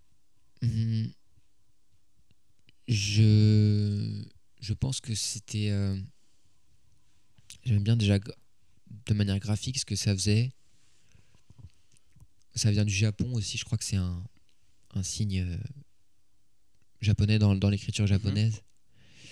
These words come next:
Speaker 2: Un
Speaker 1: Et
Speaker 2: ton.
Speaker 1: comment ?
Speaker 2: Un ton.
Speaker 1: Un
Speaker 2: Parce
Speaker 1: ton.
Speaker 2: qu'en, en,
Speaker 1: Ça s'appelle un ton ?
Speaker 2: bah, en chinois, les,
Speaker 1: Ça doit être ça.
Speaker 2: sur les... sur les... la manière d'exprimer le mot, en fait, c'est,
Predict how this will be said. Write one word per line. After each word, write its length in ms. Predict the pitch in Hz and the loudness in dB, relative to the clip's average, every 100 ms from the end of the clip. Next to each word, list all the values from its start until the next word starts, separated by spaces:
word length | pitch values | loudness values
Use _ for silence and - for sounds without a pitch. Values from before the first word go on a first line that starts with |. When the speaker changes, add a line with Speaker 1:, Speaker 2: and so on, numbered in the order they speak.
| - - - - - | -20 -20 -20 -20 -10
Speaker 2:
Un 80 | 131 | 0
Speaker 1:
Et 100 | 101 | 2
Speaker 2:
ton. 240 | 101 98 - - - - - - - - | 2 0 -4 -14 -20 -20 -20 -20 -20 -4
Speaker 1:
comment ? 280 | - 120 - - | 4 4 2 -8
Speaker 2:
Un 100 | 127 | -10
ton. 220 | - 165 - - - | -6 -6 -8 -12 -2
Speaker 1:
Un 100 | 113 | 2
Speaker 2:
Parce 40 | 110 | 6
Speaker 1:
ton. 100 | 156 | 6
Speaker 2:
qu'en, 220 | 123 123 - | 4 -6 -6
en, 200 | 127 123 | -2 8
Speaker 1:
Ça 140 | 120 | 10
s'appelle 200 | - 131 | 10 10
un 100 | 123 | 6
ton ? 120 | 139 175 - - - | 4 0 -6 -16 -8
Speaker 2:
bah, 240 | 120 123 123 | -4 -2 0
en 80 | |
chinois, 480 | 131 - 143 143 160 | 2 2 2 0 0
les, 1000 | 160 127 123 120 120 120 120 117 120 117 120 - - - | 0 0 0 -2 -2 -2 -4 -4 -6 -8 -10 -16 -20 -8
Speaker 1:
Ça 140 | - | 2
doit 140 | 107 107 | 6 6
être 80 | - | 4
ça. 160 | 107 | 4
Speaker 2:
sur 140 | 120 117 | 2 0
les... 680 | 117 117 117 117 113 113 | -6 -6 -6 -6 -8 -8
sur 160 | 110 110 | -10 -10
les... 800 | 110 107 110 110 107 107 107 110 | -10 -10 -10 -10 -12 -14 -14 -14
la 100 | 113 | -10
manière 180 | 113 127 | -10 -8
d'exprimer 420 | 120 - 127 120 | -8 -8 -8 -6
le 80 | 123 | -6
mot, 180 | 123 143 | -6 -6
en 80 | 120 | -6
fait, 200 | 131 - | -10 -8
c'est, 220 | - 113 | -8 -10